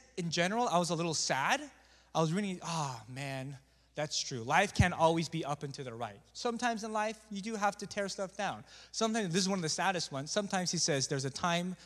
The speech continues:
to search and a time to give up searching." And I was like, "Ah," you read that, and I, as I was trying to, you know, break down what is he really trying to say, the initial reaction was, "Okay,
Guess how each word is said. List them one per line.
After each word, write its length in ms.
to 100
search 520
and 80
a 40
time 200
to 80
give 240
up 180
searching." 520
And 60
I 20
was 100
like, 120
"Ah," 240
you 160
read 200
that, 320
and 120
I, 200
as 160
I 40
was 80
trying 180
to, 120
you 120
know, 280
break 200
down 240
what 120
is 120
he 140
really 180
trying 200
to 60
say, 380
the 80
initial 300
reaction 340
was, 240
"Okay, 460